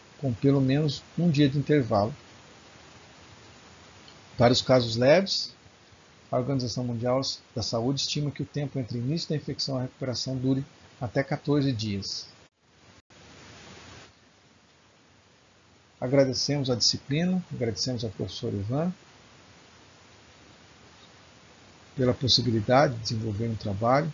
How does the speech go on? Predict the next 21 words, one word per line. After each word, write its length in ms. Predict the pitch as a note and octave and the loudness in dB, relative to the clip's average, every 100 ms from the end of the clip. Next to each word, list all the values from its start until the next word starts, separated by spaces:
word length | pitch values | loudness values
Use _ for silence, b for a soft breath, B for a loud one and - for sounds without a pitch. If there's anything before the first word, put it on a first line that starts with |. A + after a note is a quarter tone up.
| - - - - - | -10 -20 -20 -14 -4
um 100 | A#2+ | -2
assunto 300 | A#2 - A#2+ - | -2 -2 -6 -4
tão 160 | D3+ D#3+ | -2 -2
atual 540 | - - B2 B2 D#3 - - - - - - | -2 -4 0 2 2 -2 -18 -20 -20 -12 -6
e 40 | |
na 380 | B2 B2+ A#2+ A#2 | -4 -2 -2 0
iminência, 640 | A#2 A2 A#2 F3 F#3+ - - - - B B - - | 0 0 2 2 2 -2 -6 -18 -20 B B -18 -4
e 100 | C#3 | 0
enfrentamos 680 | C#3+ C3+ D#3 C#3 - E3+ C#3+ | 2 2 2 2 2 2 2
nesse 240 | D3+ C#3 C3 | 0 0 -2
momento 440 | A#2 C3 D#3+ B2+ | -2 -2 -2 -4
uma 300 | A#2 A#2 A#2 - - - | -4 -4 -6 -10 -12 -4
segunda 600 | - A#2 A#2+ E3 F3 B2 | -2 0 2 2 2 0
onda 320 | B2 C#3 A2+ | 0 0 -2
de 100 | G#2 | -4
contaminação, 800 | B2 G#2+ A2+ G#2+ G2+ - D3 D#3+ - - - - - - | -6 -6 -4 -4 -2 -2 -2 -4 -10 -20 -20 -20 -20 -10
com 80 | B2+ | -4
o 40 | |
número 220 | B2 C3 A#2+ | -2 -2 -2
de 120 | A#2 | -6
casos, 640 | - A#2+ A#2 A2 - - | -2 2 2 0 -4 -6